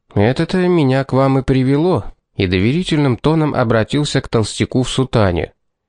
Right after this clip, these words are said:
«Где мы с вами можем поговорить без лишних глаз и ушей?» Отец-предстоятель Мартис, а это был именно он, судя по его сходству с данным мне Торвином от ими описанием,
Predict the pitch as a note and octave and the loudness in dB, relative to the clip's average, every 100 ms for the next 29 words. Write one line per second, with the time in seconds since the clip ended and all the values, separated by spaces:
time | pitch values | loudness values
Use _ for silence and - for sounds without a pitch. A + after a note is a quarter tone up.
0 | _ F#2+ G2 C#3 G3 F#3+ - F3 F3 E3 | _ -2 -2 0 0 -2 -2 0 0 0
1 | E3+ E3+ D#3 D3+ D3 D3 E3+ F#3+ C3 F#2+ | 0 -2 -2 -2 -2 0 0 -2 -2 -2
2 | F#2+ G#2 G#2+ A#2+ - A#2 G#2+ A#2+ B2 - | 0 0 0 -2 0 0 0 0 0 -2
3 | D3 D#3 - C#3 - - _ _ _ _ | -4 -2 -2 -2 -2 -10 _ _ _ _
4 | _ _ _ _ - F#2 - A2+ - G2 | _ _ _ _ -4 -2 0 -2 -4 -8
5 | - G#2 G2+ G#2+ G#2+ F#2+ F#2 F2 F2 - | -4 0 0 0 0 0 0 0 -2 -2
6 | D#3 - - _ - F#2+ C3 C3 C3+ B2+ | -2 -4 -10 _ -4 0 0 0 -2 0
7 | C3+ D3+ C3+ C3 B2+ B2 - C3 B2+ A#2+ | 0 0 0 2 2 0 0 0 0 -2
8 | - - B2 A#2 B2 B2 A#2 A#2 - B2+ | -6 -2 0 0 0 0 0 -2 -2 -2
9 | B2 - A2+ G2+ A2 A#2 A#2 A2+ A2+ - | -2 -2 -2 0 0 2 2 0 -2 0
10 | A#2+ A#2 A2 A2 G#2+ - A2 A2+ A2 G#2+ | 0 0 0 0 0 -2 -2 2 2 2
11 | G#2+ - G#2+ - G#2+ G2+ G2+ G2 | 0 -2 -2 0 2 2 2 0